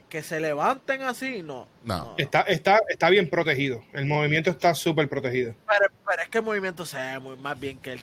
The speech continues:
Speaker 1: carajo, mano.
Speaker 2: Y hasta
Speaker 3: Sí.
Speaker 2: ahora se lo ha hecho todo el mundo, ¿verdad? Hasta los grandes, Welly.
Speaker 1: Sí, bueno, pues, eh,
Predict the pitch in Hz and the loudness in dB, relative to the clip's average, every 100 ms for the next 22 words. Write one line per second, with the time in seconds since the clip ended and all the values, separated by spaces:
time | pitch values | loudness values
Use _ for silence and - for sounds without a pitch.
0 | _ - 101 55 71 95 110 120 98 101 | _ -12 -12 -12 -12 -10 -12 -12 -16 -18
1 | 110 107 - 131 123 120 113 151 147 127 | -18 -10 0 2 4 6 8 6 6 8
2 | 120 123 151 147 101 104 170 123 98 143 | 8 6 4 4 4 2 4 4 6 6
3 | 143 117 113 104 113 180 117 98 92 82 | 4 4 4 4 6 6 6 4 4 0
4 | - _ _ _ _ _ _ _ _ _ | -8 _ _ _ _ _ _ _ _ _
5 | _ _ - 135 135 185 277 165 135 240 | _ _ -18 -12 -2 0 0 -2 -2 -2
6 | 254 214 196 | -2 -4 -4